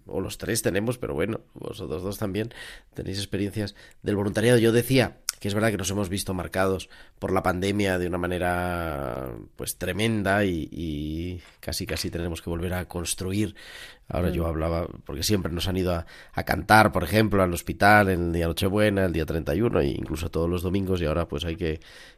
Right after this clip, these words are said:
Speaker 1: intentar volver a ponerlo en marcha.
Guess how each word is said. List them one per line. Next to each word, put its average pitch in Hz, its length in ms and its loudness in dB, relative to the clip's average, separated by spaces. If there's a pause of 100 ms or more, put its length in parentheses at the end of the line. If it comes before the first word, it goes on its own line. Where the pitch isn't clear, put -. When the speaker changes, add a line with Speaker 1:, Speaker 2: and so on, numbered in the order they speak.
Speaker 1:
intentar 92 880 -4
volver 92 320 -4
a 90 80 -4
ponerlo 92 320 -4
en 92 60 -4
marcha. 95 380 -6